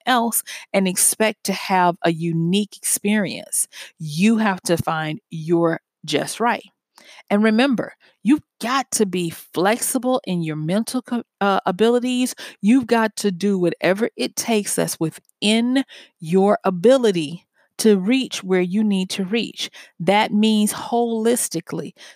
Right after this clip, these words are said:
taking care of your mind, your body, your <laughs> soul, your spirit, your family, your community, and all of those things by helping them to understand that you're good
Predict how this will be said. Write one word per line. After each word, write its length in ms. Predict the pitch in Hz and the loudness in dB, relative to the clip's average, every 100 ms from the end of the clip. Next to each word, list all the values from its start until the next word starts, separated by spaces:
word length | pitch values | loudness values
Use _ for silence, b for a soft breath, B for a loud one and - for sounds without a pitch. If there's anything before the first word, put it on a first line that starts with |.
| - | -2
taking 280 | 269 247 233 | 0 2 0
care 280 | 226 202 | 0 0
of 120 | 196 175 | 0 -2
your 200 | 170 165 | -4 -2
mind, 580 | 170 190 196 208 214 | -2 -2 -2 -2 -2
your 180 | 190 170 | -4 -6
body, 520 | 147 170 170 180 196 | -4 0 2 2 0
your 300 | 202 196 147 | -2 0 -2
<laughs> 0 | |
soul, 440 | - - 202 196 202 | -2 0 4 4 4
your 180 | 160 - | -2 -6
spirit, 600 | - - 185 202 220 175 | -8 -2 0 0 -2 -4
your 180 | 147 | -12
family, 760 | - - 180 185 196 196 202 220 B B B - | -12 -4 0 2 2 0 0 -2 B B B 0
your 180 | 175 | 2
community, 720 | 170 160 160 196 214 220 226 - B - | 2 0 2 4 4 4 0 -2 B -4
and 120 | 170 | 0
all 220 | 180 208 233 | 2 2 2
of 100 | 190 | 2
those 320 | 185 170 - | 0 0 -2
things 460 | 156 - - - | -2 -4 -8 -6
by 160 | 180 190 | -2 -2
helping 500 | 185 208 202 196 185 | -2 0 0 2 4
them 240 | 202 208 | 4 2
to 140 | 190 - | -2 -4
understand 840 | 185 185 180 - - 196 185 156 160 B B - | -2 -2 -4 -6 -2 0 0 -2 -6 B B -4
that 220 | 240 - | -4 0
you're 120 | 359 | 0
good 360 | 339 254 262 | 0 0 0